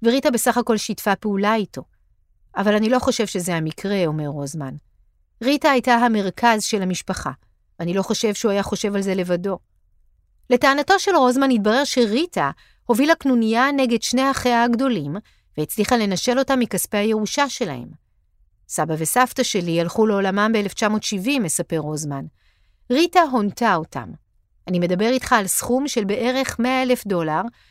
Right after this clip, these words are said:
בתקופה שבה משכורת שנתית ממוצעת הייתה ארבעת אלפים, חמשת אלפים דולר. כלומר, סכום שמשול לעשרים שנות עבודה. מהבחינה הזאת, אני חושב שמדובר באישה נטולת מצפון. אם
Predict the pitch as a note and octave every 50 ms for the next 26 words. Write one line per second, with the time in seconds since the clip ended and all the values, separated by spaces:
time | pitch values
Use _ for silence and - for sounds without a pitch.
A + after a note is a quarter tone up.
0 | _ _ _ - A3+ - - G#3+ - - C4+ C4+ - - A#3+ A3+ A3 G#3 F#3+ -
1 | - A#3+ B3 B3+ - - A3 G3+ - C4+ B3+ B3 B3 A3 G3 F#3+ - - - D#4+
2 | F4 D#4+ A3 F3+ - _ _ _ _ _ _ - - F#3 F#3 - G#3+ G3 F#3+ F#3
3 | F#3 F3+ - E3 D#3+ E3 E3 F#3+ G3+ A3+ - B3+ A#3 A3+ - - A3+ F#3+ F3+ E3+
4 | - - F3+ F#3+ A3+ A#3+ - B3+ - A#3 A3 G3 - - G3+ F#3 F#3 F#3 F3 E3+
5 | E3 D#3 D3 C#3+ E3+ D#3 _ _ _ _ _ _ _ _ _ _ _ - - C4
6 | C4 C4 B3+ A#3+ - - - D#4 D#4+ D#4 - D#4 C4 A3 G3 - - C#4+ D4 D4+
7 | C#4 - - - - - - - C#4 D4 D#4+ F4 E4+ - - - G#3+ F#3 E3+ -
8 | G3 F#3 F#3 G3+ F#3+ F3 E3 E3 _ _ _ _ _ _ _ _ _ _ _ _
9 | _ - - - - - F3+ E3+ F#3 F#3 F#3+ F3+ E3+ D#3+ E3+ A3 A#3 A3 G3+ -
10 | G3+ F#3+ E3+ - G3 - B3 B3 - A#3+ A3 G#3 G#3+ G3+ A#3 A#3 A#3 A3 A3+ A3
11 | F#3+ - - C4+ C4+ C4+ B3 - A#3+ A3 F#3+ F#3 - G3 - - - - - C#3
12 | B2+ - - _ _ _ _ _ _ _ _ _ _ _ _ _ - E4